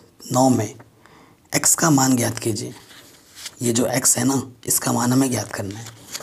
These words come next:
सो देखिए, X का मान ज्ञात कर सकते हैं कैसे? आपको बताएं, आप क्या लिखोगे? ऐसे लिखेंगे,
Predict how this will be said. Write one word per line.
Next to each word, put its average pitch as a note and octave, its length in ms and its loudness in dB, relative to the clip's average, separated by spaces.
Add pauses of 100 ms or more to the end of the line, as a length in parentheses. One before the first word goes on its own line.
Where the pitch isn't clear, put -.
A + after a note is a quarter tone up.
(600)
सो - 220 2
देखिए, D3 400 2 (140)
X - 180 2
का D#3 120 2
मान C#3+ 240 6
ज्ञात B2+ 200 0
कर C#3 120 0
सकते - 320 -2
हैं A#2 140 -4 (1700)
कैसे? - 280 0 (1160)
आपको B2+ 260 0
बताएं, C#3+ 300 2
आप B2+ 180 -2
क्या - 140 0
लिखोगे? A2 340 -2 (1200)
ऐसे A#2 360 0
लिखेंगे, A2 360 -2